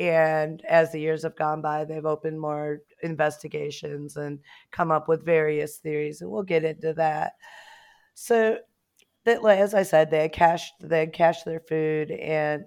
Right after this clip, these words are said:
but the, unfortunately, due to weather, they had deviated off track, kind of west, a westerly course towards the top of the mountain instead of through the pass.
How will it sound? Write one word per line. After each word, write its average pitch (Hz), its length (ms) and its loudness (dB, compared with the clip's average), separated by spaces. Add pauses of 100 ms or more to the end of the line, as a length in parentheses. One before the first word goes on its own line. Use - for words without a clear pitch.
but 170 140 -6
the, - 80 -10 (120)
unfortunately, 175 560 -8
due 156 160 -8
to 151 100 -4
weather, 143 360 -2
they 147 180 -2
had 151 120 -4
deviated 160 640 -4
off 147 200 -4 (280)
track, - 360 -6 (320)
kind 165 220 -6
of 151 100 -4
west, 143 360 -6
a 151 80 -2
westerly 147 640 -8
course - 500 -10 (500)
towards 151 320 -2
the 156 80 -18
top 156 300 0
of 156 100 -6
the 147 60 -8
mountain 151 340 -4
instead 143 460 -2
of 139 140 -6 (180)
through 156 340 -4
the 151 120 -12
pass. - 540 -6